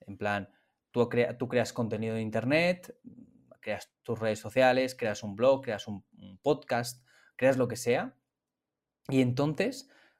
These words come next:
pues ya te llegará la gente, ya te llegarán los clientes. Pero internet ha bajado las barreras, no hay obstáculos para que la gente empiece a montar un Shopify, un, un WordPress o, o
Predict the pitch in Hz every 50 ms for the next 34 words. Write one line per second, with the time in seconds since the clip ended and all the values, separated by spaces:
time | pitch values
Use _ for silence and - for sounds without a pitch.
0 | _ _ - - - 98 - - - 110 104 104 104 110 - 131 120 120 117 113
1 | 113 110 110 110 110 - - 185 190 175 - 113 107 110 110 127 123 120 117 117
2 | 117 117 117 120 120 117 117 - - 117 131 170 185 175 - - - - - -
3 | - _ _ _ _ _ _ _ _ _ _ _ - 123 120 123 120 123 - -
4 | - - _ _ _ _ _ _ _ _ _ - 156 135 135 135 120 123 135 -
5 | - 208 156 117 - - 156 165 143 120 107 101 104 101 101 101 98 87 82 85
6 | - - - - _ - 107 107 117 127 131 127 131 160 170 131 92 - - _
7 | _ _ _ _ _ - - 127 - - - - 123 120 123 127 110 104 101 -
8 | - 117 110 104 101 - - 110 101 - - 113 113 113 120 113 107 110 110 113
9 | 113 113 - 117 107 101 101 101 98 - 107 107 101 95 - - _ _ _ _
10 | _ _ _ - 107 95 - - 123 113 117 113 95 - - 107 101 98 95 95
11 | 95 92 92 92 90 87 87 - _ - _ _ _ _ _ _ _ _ _ _
12 | _ _ _ _ - - 113 - 113 131 135 127 - 110 104 104 - - 107 95
13 | 85 87 92 90 87 - -